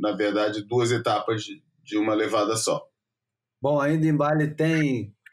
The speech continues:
Speaker 2: uma reportagem no Surfline, escrita pelo australiano Jed Smith, falando sobre a qualidade da onda, de como o Queramas,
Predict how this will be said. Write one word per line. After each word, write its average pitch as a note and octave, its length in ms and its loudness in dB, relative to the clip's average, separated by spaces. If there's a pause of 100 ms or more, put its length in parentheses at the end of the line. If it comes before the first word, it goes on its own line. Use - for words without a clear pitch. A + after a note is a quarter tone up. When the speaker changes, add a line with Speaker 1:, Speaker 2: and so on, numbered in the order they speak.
Speaker 2:
uma C#3 240 -2
reportagem B2 720 -2
no A#2 260 -4
Surfline, A2+ 680 -4
escrita A#2+ 360 -4
pelo G#2+ 540 -2
australiano A2 640 -4
Jed A2 260 -2
Smith, B2 380 -4 (840)
falando A#2+ 440 -2
sobre C3+ 340 -2
a B2 60 -2
qualidade C3+ 520 -2
da C3+ 160 -2
onda, A2+ 280 -2
de G#2 100 -6
como C#3+ 240 0
o D3 60 -4
Queramas, B2+ 640 -2